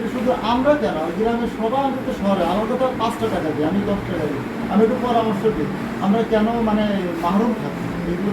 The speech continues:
থেকে আমরা মাহরুম না থাকি। আমরা চেষ্টা করবো যে আমরা আরও সদস্য সংখ্যা, আহ, ইনক্লুড করার জন্য।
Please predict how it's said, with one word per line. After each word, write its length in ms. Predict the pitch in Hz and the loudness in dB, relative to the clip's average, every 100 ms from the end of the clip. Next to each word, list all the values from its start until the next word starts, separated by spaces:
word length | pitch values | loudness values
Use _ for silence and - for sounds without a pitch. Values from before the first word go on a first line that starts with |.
| 196 | 0
থেকে 160 | 196 | 0
আমরা 200 | 190 185 185 | 0 -2 -2
মাহরুম 280 | 156 175 196 | -4 -2 0
না 140 | 180 175 | 0 -4
থাকি। 200 | - 214 - - - - | -4 -4 -4 -8 -8 -4
আমরা 160 | 170 190 | -2 -2
চেষ্টা 320 | 208 208 240 | -2 -2 0
করবো 280 | 226 202 185 185 | 2 2 0 0
যে 60 | 180 | 0
আমরা 200 | 180 196 | 2 0
আরও 300 | 196 190 226 - | 2 2 2 0
সদস্য 300 | 196 202 - - | 0 0 -2 -2
সংখ্যা, 320 | 208 202 220 | 0 0 0
আহ, 1040 | 269 - - - - 170 175 175 170 170 202 | -2 -4 -6 -8 -2 2 4 4 2 2 4
ইনক্লুড 280 | 202 214 240 | 4 4 0
করার 200 | 202 170 151 | 2 0 0
জন্য। 160 | 151 | 0